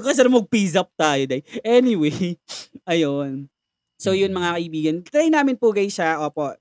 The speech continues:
Speaker 1: Then, maraming, maraming salamat din sa mga suggestions coming from our Basta listeners. Ayan. So, thank you
Speaker 2: Oo.
Speaker 1: po. So, I guess, that concludes
Speaker 2: This is
Speaker 1: na,
Speaker 2: it.
Speaker 1: 'no? Yung
Speaker 2: For
Speaker 1: ating
Speaker 2: our last
Speaker 1: episode.
Speaker 2: episode.
Speaker 1: Grabe po,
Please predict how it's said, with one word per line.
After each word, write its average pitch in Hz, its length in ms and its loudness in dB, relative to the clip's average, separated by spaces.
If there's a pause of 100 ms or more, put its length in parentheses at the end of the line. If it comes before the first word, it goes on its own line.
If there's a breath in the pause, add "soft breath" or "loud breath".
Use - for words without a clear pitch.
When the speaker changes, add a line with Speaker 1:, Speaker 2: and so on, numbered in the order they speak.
Speaker 1:
Then, 214 240 -2
maraming, 202 320 -4
maraming 190 240 -6
salamat 156 240 -2
din 147 80 -8
sa 147 160 -6
mga 147 100 -4
suggestions 139 600 -8
coming 131 260 -8
from 123 220 -12
our 120 160 -10
Basta 131 320 -10
listeners. 120 880 -12
Ayan. 104 480 -20 (540 loud breath)
So, 127 400 -2
thank 135 340 -4
you 135 100 -4
Speaker 2:
Oo. - 60 -18
Speaker 1:
po. 110 220 -16
So, - 200 -8 (460)
I 165 160 -4
guess, 185 560 -2 (640)
that 196 340 0
concludes 180 460 -4
Speaker 2:
This 226 80 -10
is 180 80 -6
Speaker 1:
na, 175 160 -4
Speaker 2:
it. 190 80 -4
Speaker 1:
'no? 175 640 0 (340)
Yung 170 100 -4
Speaker 2:
For 170 200 -6
Speaker 1:
ating 92 100 -8
Speaker 2:
our 107 240 -4
last 98 240 -12
Speaker 1:
episode. 127 260 -12
Speaker 2:
episode. 131 260 -12
Speaker 1:
Grabe 156 380 -4
po, 147 200 -6